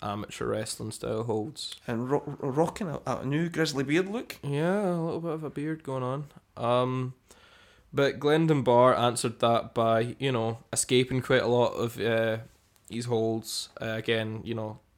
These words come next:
Speaker 1: um, Dunbar's been there, f-,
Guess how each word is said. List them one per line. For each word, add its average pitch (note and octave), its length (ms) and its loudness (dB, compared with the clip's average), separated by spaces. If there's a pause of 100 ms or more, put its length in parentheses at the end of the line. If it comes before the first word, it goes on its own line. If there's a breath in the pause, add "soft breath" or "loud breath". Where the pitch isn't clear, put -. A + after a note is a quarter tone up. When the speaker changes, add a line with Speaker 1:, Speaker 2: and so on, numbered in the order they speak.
(100)
Speaker 1:
um, A2+ 180 -2
Dunbar's A2 640 -2 (920 loud breath)
been G#2+ 300 -4 (140)
there, A2 240 -2
f-, - 160 -8